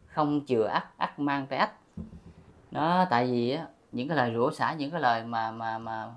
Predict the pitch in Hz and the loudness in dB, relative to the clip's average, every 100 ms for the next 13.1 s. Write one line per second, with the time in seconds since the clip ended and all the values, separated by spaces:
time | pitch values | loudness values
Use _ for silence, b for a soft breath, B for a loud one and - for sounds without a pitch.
0 | - 127 127 113 113 170 127 147 - _ | -10 -4 -4 -2 -4 -2 -4 -6 -8 _
1 | _ _ _ 131 117 143 135 117 127 123 | _ _ _ 0 0 0 0 0 0 -4
2 | 123 135 127 b b b b _ _ _ | -2 -2 -4 b b b b _ _ _
3 | - 107 117 117 151 175 156 117 110 113 | -6 -2 0 0 -2 -2 0 0 0 -6
4 | - - - _ _ _ _ 123 135 120 | -18 -20 -20 _ _ _ _ -6 -2 -2
5 | 113 127 143 - - 139 123 113 123 185 | 0 -2 -4 -6 -4 -2 -2 -2 0 0
6 | 220 - _ _ _ _ _ _ 120 113 | -4 -12 _ _ _ _ _ _ -6 0
7 | 120 160 170 208 123 117 117 131 180 156 | 2 2 2 2 0 0 -2 0 -2 -4
8 | 131 127 143 139 151 139 123 113 113 135 | -8 -10 -10 -8 -2 -2 -2 -6 -6 -6
9 | 135 117 113 123 117 117 131 143 151 151 | -4 -4 -4 -4 -6 -4 -6 -4 -8 -8
10 | - - - - - - _ - 135 135 | -14 -20 -20 -20 -20 -20 _ -6 -4 -2
11 | 151 139 143 131 117 120 117 123 131 123 | -2 -2 -2 -2 -2 -2 -2 -6 -16 -6
12 | 147 151 151 151 143 151 147 151 151 156 | -2 -2 -4 -10 -8 -8 -2 -2 -2 -8